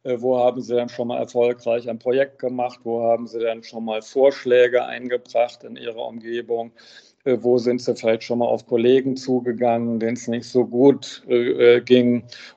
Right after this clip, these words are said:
wo haben Sie sich schon mal irgendwo extra engagiert? Und da ist dann eben die berechtigte Idee des Interviewers, wenn das jemand in der Vergangenheit bei den vorherigen Jobs nachgewiesen hat, dann wird das auch in der Zukunft, äh, tun.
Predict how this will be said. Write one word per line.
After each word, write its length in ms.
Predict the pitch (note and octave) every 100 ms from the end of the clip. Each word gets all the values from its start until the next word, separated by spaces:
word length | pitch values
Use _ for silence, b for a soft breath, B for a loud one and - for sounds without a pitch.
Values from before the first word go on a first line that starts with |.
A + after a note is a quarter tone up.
| -
wo 200 | C3 B2+
haben 200 | B2+ B2+
Sie 80 | A2
sich 140 | A#2+
schon 180 | B2 A#2
mal 140 | A#2+
irgendwo 240 | A#2+ A#2 B2
extra 720 | C#3+ - - C3 C3+ C3+ C#3
engagiert? 720 | C3 C3 B2+ - A#2+ C3+ - b b b _
Und 200 | A#2+ A2+
da 160 | A#2 C3
ist 160 | C3 A#2+
dann 100 | B2+
eben 220 | B2 A#2
die 100 | B2
berechtigte 640 | A#2 A#2 B2 - B2+ B2
Idee 340 | B2 A2 A#2+ A#2+
des 180 | A2+
Interviewers, 760 | B2 B2 B2 A#2 A#2+ B2+ B2 A2+
wenn 180 | A#2 A#2
das 260 | A#2+ A#2+ A#2+
jemand 400 | A#2+ A#2+ A#2 A2+
in 100 | A#2
der 100 | A#2
Vergangenheit 840 | A#2 A2+ A#2 C3+ A#2+ A#2+ B2 B2
bei 180 | A2+ A2+
den 240 | A2+ A2+
vorherigen 540 | A2 A2 A#2 B2 B2 B2
Jobs 420 | A#2+ A#2 - -
nachgewiesen 760 | A2+ A#2 - A2 A#2 A#2 A2
hat, 140 | A#2 A#2
dann 120 | A2
wird 100 | A2
das 140 | A#2
auch 140 | A#2 A2+
in 60 | A2
der 120 | G#2+
Zukunft, 800 | - A2+ - A2 F#2+ - - -
äh, 280 | G#2+ G#2 -
tun. 400 | - G#2 G#2